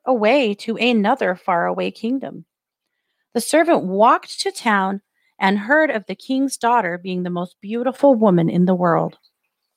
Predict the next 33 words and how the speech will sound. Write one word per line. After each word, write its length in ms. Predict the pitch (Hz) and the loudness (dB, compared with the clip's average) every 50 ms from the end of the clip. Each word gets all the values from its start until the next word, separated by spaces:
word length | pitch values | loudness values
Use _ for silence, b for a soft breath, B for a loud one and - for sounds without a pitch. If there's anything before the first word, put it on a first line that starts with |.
| _ _ b b b b b b b b b - | _ _ b b b b b b b b b 0
The 80 | 208 | 0
servant 560 | 190 - - 277 294 294 220 190 165 - - - | 0 2 4 4 4 4 4 2 -2 -2 -2 0
instructed 800 | - 196 202 - - - - - - 302 320 320 - 370 359 247 | 0 2 2 0 -2 -6 -2 2 2 2 2 2 -2 -4 -4 -4
the 80 | 208 196 | -6 -8
prince 480 | - - - 233 220 233 254 240 - - | -8 -4 -2 -2 0 0 -2 -4 -8 -10
to 140 | - 208 | -10 -10
take 260 | 202 - 220 208 - - | -6 -2 -2 -2 -2 0
some 240 | - 220 220 233 | 0 2 4 4
of 140 | 262 254 262 | 2 0 -2
the 80 | - 277 | -8 -10
jewels 580 | - - 208 185 170 165 151 151 170 - - b b b b b b - | -6 -4 -4 -2 0 -2 -2 -2 -4 -8 -14 b b b b b b 0
and 160 | 202 214 214 | 0 0 2
ask 400 | - - 208 240 262 262 - - | 2 2 2 2 2 0 -4 -4
for 160 | - 339 330 | 0 0 0
the 80 | 330 330 | 0 0
princess's 680 | - - - 262 247 - - 190 180 - 196 202 196 | -2 0 0 2 2 2 0 -2 -2 -2 -4 -6 -4
hand 260 | - 202 185 175 170 175 | -2 -2 -2 0 -2 -2
in 140 | 180 180 | -2 -2
marriage. 520 | 190 202 226 226 202 180 185 170 - - - _ _ _ _ _ _ _ _ _ _ _ _ _ _ _ _ | 0 0 -2 -2 -4 -6 -10 -12 -16 -20 -20 _ _ _ _ _ _ _ _ _ _ _ _ _ _ _ _
The 100 | - 208 | -4 -4
prince 400 | - - 294 311 330 330 320 - | 0 0 2 4 4 2 0 0
and 220 | - 214 202 202 | 0 0 0 0
servant 440 | - - 240 247 233 240 240 - - | 0 0 0 0 2 0 0 -2 -2
came 260 | - - 262 254 254 | 0 2 2 4 4
before 280 | 233 254 - - 214 202 | 2 -2 -2 -2 0 0
the 100 | 196 208 | -2 -4
king 260 | - - 214 196 190 | -2 -2 0 0 0
with 240 | 180 190 - _ _ | -2 -4 -6 _ _
the 80 | 196 | -10
proposition. 880 | 180 - - - 180 175 - 185 170 165 165 165 - - 160 147 165 - _ _ _ _ _ _ _ _ | -10 -6 -4 -4 -4 -2 -4 -6 -6 -6 -6 -6 -4 -4 -6 -8 -8 -10 _ _ _ _ _ _ _ _
The 80 | - 202 | -6 -4
king 280 | - - - 349 403 311 | -2 0 0 0 2 0
agreed. 540 | 180 - - 185 233 240 196 - - - | -2 -4 -6 -8 -8 -6 -8 -8 -12 -16